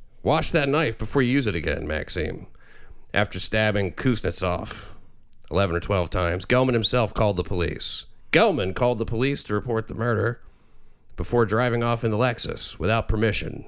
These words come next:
his blood churning from spilling the old man's. He drove it like he murdered the owner. Then he was on a mission.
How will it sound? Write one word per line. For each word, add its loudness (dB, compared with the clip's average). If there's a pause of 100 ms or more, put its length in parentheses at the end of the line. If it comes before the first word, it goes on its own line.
(640)
his 0
blood 4
churning 4
from -2
spilling 2
the 2
old 4
man's. -2 (1200)
He 4
drove 6
it 2
like 2
he 4
murdered 4
the 4
owner. 2 (1900)
Then -2
he 2
was 0
on 2
a 2
mission. -2